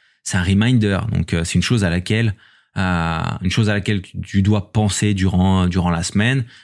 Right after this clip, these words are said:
Eh ben, ce reminder, il va être là sur ton ordinateur, et rien qu'avec la couleur,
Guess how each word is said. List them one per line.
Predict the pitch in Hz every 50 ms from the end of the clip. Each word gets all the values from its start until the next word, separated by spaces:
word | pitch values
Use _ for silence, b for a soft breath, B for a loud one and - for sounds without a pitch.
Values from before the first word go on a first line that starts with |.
| B B
Eh | 87
ben, | 87 90 95 107 113
ce | 113 - 98
reminder, | 92 95 90 87 87 92 101 113 117 113
il | 95 82
va | 80 80
être | 80 76 -
là | 98 101 101 110 120 120
sur | 117 - - -
ton | - 90 90
ordinateur, | 90 87 82 87 87 82 85 - - 104 113 123 120 117 B B B B B B B B B
et | 80
rien | 82 87 101
qu'avec | - 98 98 98 82
la | 95 85
couleur, | - - 90 90 98 110 117 113 113